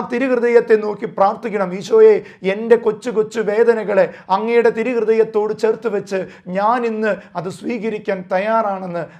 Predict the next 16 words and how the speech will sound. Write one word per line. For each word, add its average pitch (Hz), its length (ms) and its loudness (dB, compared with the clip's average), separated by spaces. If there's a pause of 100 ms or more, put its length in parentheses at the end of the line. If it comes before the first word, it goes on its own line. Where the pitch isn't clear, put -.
(100)
പ്രാർത്ഥിക്കാൻ 165 500 -4 (120)
നമുക്ക് 151 260 -12
സാധിക്കണം. 151 420 -10 (400)
രണ്ടാമതായിട്ട് 214 920 0 (360)
ഈ 220 40 -4 (120)
തിരുഹൃദയത്തിൽ 208 580 -4
നിന്ന് 196 140 -8
ഉയർന്നു 240 400 2
വന്നിട്ടുള്ള 180 380 -4 (400)
വലിയൊരു 185 500 -6
കുരിശ്. 170 340 -12 (580)
കുരിശുകൾ 247 500 0
എന്നും 226 200 -4 (120)
മഹത്വത്തിൻ്റെ 208 580 -4
അടയാളമായിരുന്നു. 196 640 -4 (340)
ഒരു 202 100 -4